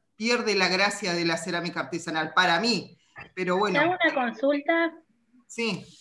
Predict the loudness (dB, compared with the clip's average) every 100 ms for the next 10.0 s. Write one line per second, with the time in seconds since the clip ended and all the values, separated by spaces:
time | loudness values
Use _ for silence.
0 | -20 -20 _ _ -20 -20 _ -2 0 2
1 | 4 6 6 6 4 0 -2 -2 0 -2
2 | -4 -6 -4 -2 -4 -4 -8 -6 -4 -4
3 | -6 -10 -12 -12 -16 _ _ -14 -12 -12
4 | -16 _ _ _ _ _ _ 0 2 2
5 | -2 -6 -4 -2 0 2 2 4 4 4
6 | 2 -2 -4 -6 -12 _ -12 -8 -4 -4
7 | -4 -6 -6 -6 -4 0 0 0 -4 -6
8 | -4 -4 -4 -6 -6 -6 -4 -2 0 0
9 | -2 -2 -4 -4 -6 -6 -6 -8 -14